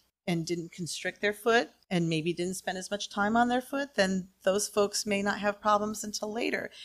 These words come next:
And even if they do, maybe it won't be bad enough where they are coming and asking to have it repaired.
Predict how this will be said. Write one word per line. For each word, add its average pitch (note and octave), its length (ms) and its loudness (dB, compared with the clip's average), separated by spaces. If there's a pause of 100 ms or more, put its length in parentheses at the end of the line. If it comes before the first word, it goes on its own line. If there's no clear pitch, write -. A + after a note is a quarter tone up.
(160)
And F#3+ 140 2
even G3 220 2
if G3 140 0
they G3+ 120 4
do, G3 200 2
maybe E3+ 640 2
it F3 140 -6
won't F3 240 -4
be F3 120 0
bad E3 280 2
enough E3 320 -2
where E3 100 2
they D#3+ 380 2
are D#3 380 -2 (480)
coming E3 260 0
and D3+ 100 -4
asking D#3+ 440 -6
to D#3+ 40 -4
have D3+ 240 -4
it - 80 -6
repaired. - 460 -12